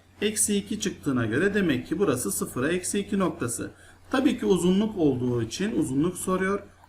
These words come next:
O B de kaç olacaktır arkadaşlar? İki birim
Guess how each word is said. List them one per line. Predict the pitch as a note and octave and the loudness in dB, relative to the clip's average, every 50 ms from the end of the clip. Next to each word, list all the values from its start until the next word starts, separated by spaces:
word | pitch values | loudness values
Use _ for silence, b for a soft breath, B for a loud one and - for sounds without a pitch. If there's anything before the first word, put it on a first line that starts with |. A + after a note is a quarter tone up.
| - - | -6 -2
O | G#3+ G#3 G3+ F3+ D3 | 2 2 4 4 4
B | C3 A#2 G#2+ | 2 2 0
de | A2+ G#2+ G#2+ | 0 -2 -2
kaç | - G#3 G3+ - | -2 -4 -2 0
olacaktır | D#3+ C#3+ B2 A#2+ A2+ A2+ A2 - - B2 | 0 0 0 0 -2 -4 -6 -6 -4 -4
arkadaşlar? | A2+ A2 G#2+ - A2 G#2 A2 G#2+ A2 - - - A3 B2+ B B B B B _ _ - - | -2 -4 -4 -6 -8 -8 -8 -8 -6 -4 -2 0 0 0 B B B B B _ _ -8 -6
İki | G3+ - - - C3+ - | -6 -4 -2 -2 -2 0
birim | A#2 A2+ A2+ B2 D3 E3+ G3 G#3 G#3+ - | -2 -2 2 2 2 2 2 0 -2 -6